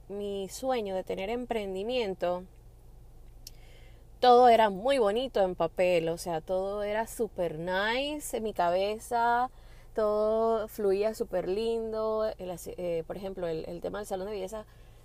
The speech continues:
eh, fluía súper bien, pero cuando ya yo lo logré, que estaba funcionando y operando todo, el sueño sí era precioso y lindo,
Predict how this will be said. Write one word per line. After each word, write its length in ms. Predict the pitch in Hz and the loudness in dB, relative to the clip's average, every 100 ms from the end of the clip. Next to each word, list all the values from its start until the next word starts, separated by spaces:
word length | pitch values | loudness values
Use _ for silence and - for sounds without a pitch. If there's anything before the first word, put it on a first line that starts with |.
| - | -14
eh, 260 | 196 170 165 | -8 -6 -6
fluía 340 | - 196 185 | -4 -4 -2
súper 380 | 202 - 190 175 | -4 -6 -4 -2
bien, 320 | 196 214 202 - - - - | 0 -2 -2 -10 -20 -20 -8
pero 340 | 226 220 214 208 - | -4 -2 -2 -6 -6
cuando 400 | 208 185 180 175 | -4 -4 -2 -2
ya 160 | 175 | 0
yo 140 | 233 320 | 0 2
lo 140 | 302 | 2
logré, 460 | 233 180 196 175 165 | 2 2 2 2 -2
que 160 | - | -10
estaba 460 | 143 - 160 190 226 - - | -16 -8 -2 -2 -2 -6 -20
funcionando 840 | - 247 185 175 180 180 208 277 233 | -4 0 0 -2 -4 -2 0 2 2
y 100 | 185 | 2
operando 580 | 160 165 170 175 190 208 | 0 -2 -2 -2 -4 -6
todo, 520 | 226 180 156 160 165 - - - - - - - - - - - - | 0 2 2 0 -2 -10 -20 -20 -20 -20 -20 -20 -20 -20 -20 -20 -6
el 160 | 214 202 | -2 -2
sueño 320 | - 254 277 | 0 0 0
sí 340 | - - 302 | -4 -4 2
era 200 | 208 196 | 4 4
precioso 560 | 208 185 190 233 262 262 | 4 0 -2 -2 -2 -2
y 80 | 214 | -4
lindo, 560 | 226 254 185 160 165 | -4 -4 -2 -4 -6